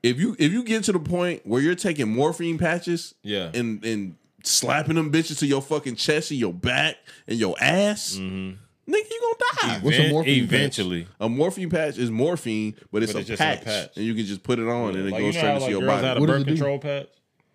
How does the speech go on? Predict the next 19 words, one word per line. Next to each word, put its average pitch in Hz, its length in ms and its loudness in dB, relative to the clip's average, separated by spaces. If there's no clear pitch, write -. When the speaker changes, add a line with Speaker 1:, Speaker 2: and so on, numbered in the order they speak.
Speaker 2:
and 98 140 -14
sometimes 92 320 -8
Speaker 1:
Morphine 160 360 4
Speaker 2:
they 160 60 4
just 165 100 2
Speaker 1:
get 185 80 4
Speaker 2:
put - 0 -
Speaker 1:
you - 20 4
Speaker 2:
it 185 40 4
Speaker 1:
high. 127 180 -4
Speaker 2:
Yeah. 92 200 -12
Speaker 3:
Oh. 69 260 -20
Speaker 2:
It's 101 160 -12
like 98 180 -6
heroin, 85 400 -6
pretty 78 180 -12
much. 67 180 -14
Speaker 1:
Yeah. 143 500 2
So 107 460 0